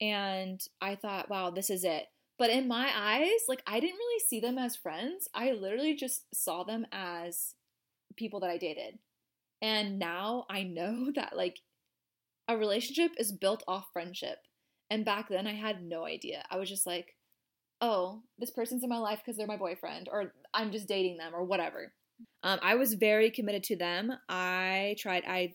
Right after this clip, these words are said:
definitely put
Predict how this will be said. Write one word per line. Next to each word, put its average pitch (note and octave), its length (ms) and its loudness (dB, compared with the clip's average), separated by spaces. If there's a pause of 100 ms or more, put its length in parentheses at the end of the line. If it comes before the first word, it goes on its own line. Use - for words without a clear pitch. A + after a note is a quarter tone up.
(120)
definitely F#3 680 -4 (1500)
put A3 200 4